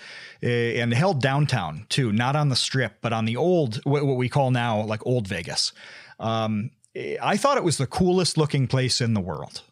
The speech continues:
when I, when I saw that movie, and it always stuck with me. And I thought, "I, I wanna go there when I can." And so I started going there. It's had a tremendous impact on, you know, kind of how my life has played out.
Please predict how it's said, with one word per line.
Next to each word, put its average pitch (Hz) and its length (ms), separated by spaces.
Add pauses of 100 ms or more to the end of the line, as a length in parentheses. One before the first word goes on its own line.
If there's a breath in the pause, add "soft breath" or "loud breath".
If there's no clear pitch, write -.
(300)
when 123 180
I, 120 100
when 127 160
I 127 60
saw 131 180
that 110 140
movie, 110 200
and 113 120
it - 100
always 190 340
stuck - 300
with - 140
me. 107 180 (340 loud breath)
And 131 160
I 123 100
thought, 123 360 (640)
"I, 117 260
I 113 220
wanna 131 320
go 131 240
there 92 480
when 123 220
I 101 100
can." 82 360 (320 loud breath)
And 110 200
so 107 460 (160)
I 117 100
started 117 360
going 135 260
there. 135 420
It's 117 200
had 104 360 (160)
a 113 60
tremendous 123 760 (100)
impact 123 540
on, 101 480 (280)
you 117 140
know, 98 120
kind 120 180
of 98 60
how 120 260
my 123 160
life 117 300
has 107 120
played 101 300
out. 180 280